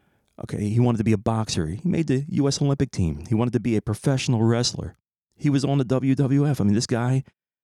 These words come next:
was the man. Anything that he wanted, he could do. And he also had that internal negativity talk within him as well.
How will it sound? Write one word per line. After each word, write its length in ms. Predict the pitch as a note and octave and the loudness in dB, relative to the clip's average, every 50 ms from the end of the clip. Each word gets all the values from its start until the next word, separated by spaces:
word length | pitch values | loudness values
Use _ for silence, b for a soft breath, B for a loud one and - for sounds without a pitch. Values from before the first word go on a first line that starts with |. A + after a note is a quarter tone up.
| _ _ _ - | _ _ _ -4
was 160 | F2+ G#2 G2 | -2 -2 0
the 80 | B2+ | 0
man. 480 | B2 B2 B2+ C#3+ F#3 F3 - - - - _ _ _ _ _ _ _ _ _ _ _ _ _ _ _ _ _ _ _ _ _ _ _ _ | 0 0 0 0 0 0 -2 -4 -10 -16 _ _ _ _ _ _ _ _ _ _ _ _ _ _ _ _ _ _ _ _ _ _ _ _
Anything 380 | - B2 C3+ C#3 D3 - C3 C3 | -2 0 2 2 2 2 2 2
that 120 | B2+ A#2+ | 2 2
he 120 | A2+ B2 A#2+ | 2 4 4
wanted, 380 | G2+ G2+ G2+ G2+ G#2+ G2+ F2 | 4 4 4 2 2 0 -2
he 120 | G2 G#2+ G#2+ | -2 -4 -2
could 200 | - G#2 E2 - | -2 -2 -4 -2
do. 320 | - D#2 - - - - _ _ _ - | -2 -4 -4 -4 -8 -14 _ _ _ -4
And 120 | - F#2 G2 | -2 0 2
he 120 | G#2 F#2+ | 4 4
also 280 | F2+ F#2 F#2+ - F#2+ F2 | 2 2 0 0 -2 -2
had 160 | F#2+ E2 E2 | -2 -2 -2
that 120 | F2 F2 | -2 -2
internal 400 | F2+ F2 E2 - - F#2+ F2+ F2 | -2 -2 -2 -2 -2 0 0 0
negativity 640 | E2+ E2 E2 D#2+ E2 - - F2+ E2 F2 F2+ F2 D#2+ | 0 0 -2 -2 -4 -4 -2 -2 -2 -2 -4 -4 -4
talk 280 | - - F2+ E2 D#2+ - | -4 -4 -4 -4 -4 -6
within 260 | - E2+ - F2 F2 | -6 -4 -2 -2 -2
him 200 | E2 D#2+ D#2 - - - - | -2 -2 -4 -8 -12 -18 -16
as 120 | - - - | -12 -6 -2
well. 360 | F2 F2+ F2+ F2+ E2+ E2+ - | -2 -2 -2 -2 -6 -8 -10